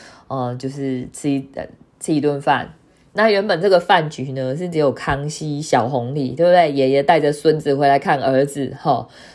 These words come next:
然后还有这个儿子，等于儿媳啦，嫡福晋乌拉那拉氏嘛，对不对？结果呢，这一顿饭原本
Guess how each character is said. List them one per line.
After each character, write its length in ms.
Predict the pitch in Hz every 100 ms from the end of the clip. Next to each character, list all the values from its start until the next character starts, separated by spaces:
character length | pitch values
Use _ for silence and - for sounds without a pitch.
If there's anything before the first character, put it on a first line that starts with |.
| _
然 120 | 151
后 120 | 175
还 160 | 175 151
有 120 | 151
这 120 | 139
个 100 | 151 135
儿 200 | 143 147
子， 400 | 151 139 127 -
等 120 | 139
于 120 | 151 139
儿 240 | 151 196
媳 340 | 147 - 143 143
啦， 240 | 139 127
嫡 240 | 156 165
福 200 | 196 151
晋 300 | 151 175 160
乌 160 | 123 156
拉 220 | 147 143
那 220 | 151 139
拉 220 | 127 123 127
氏 240 | - 143
嘛， 180 | 113 101
对 100 | 147
不 60 | 147
对？ 300 | 151 123 - _ _ _ - - - _
结 120 | 185
果 140 | 214 180
呢， 240 | 160 156
这 120 | 180
一 60 | 185
顿 200 | 180 170
饭 280 | 185 156 123
原 200 | 156 156
本 220 | 180 135